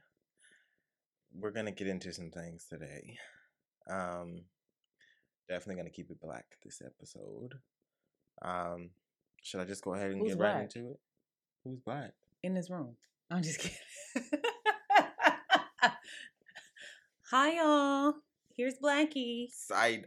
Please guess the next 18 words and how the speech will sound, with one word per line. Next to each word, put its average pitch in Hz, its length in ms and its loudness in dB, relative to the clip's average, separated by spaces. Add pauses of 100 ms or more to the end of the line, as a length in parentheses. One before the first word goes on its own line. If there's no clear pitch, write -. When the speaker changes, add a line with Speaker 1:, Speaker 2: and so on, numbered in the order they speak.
Speaker 1:
eye. 101 360 2 (1040)
Bombastic. 90 1120 -2 (500)
Speaker 2:
What 156 400 -2
are 214 140 4
we 196 140 2
going 156 340 6
to 147 180 0
talk 147 260 6
about 127 400 2
today? 135 560 2 (400)
Speaker 1:
Okay, 101 380 -6
so 107 140 -6
we're 147 200 -6
gonna 156 220 0
talk 110 260 2
about 92 360 -2
some, 92 280 -12
um, 85 300 -6